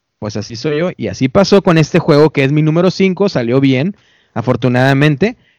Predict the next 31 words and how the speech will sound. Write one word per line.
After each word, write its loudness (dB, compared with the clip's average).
es 2
Warp's 2
Edge, -2
y -18
te -8
doy 2
la 0
ficha -4
técnica -4
así -4
rapidito -4
de 0
Solo -2
V -2
G -2
Pod-, -2
de, 0
perdón, 0
de, 0
de -2
la 2
Board 0
Game 0
Geek, -4
¿no? -4
Que -4
es -4
a -2
donde -4
todos 0
vamos. -4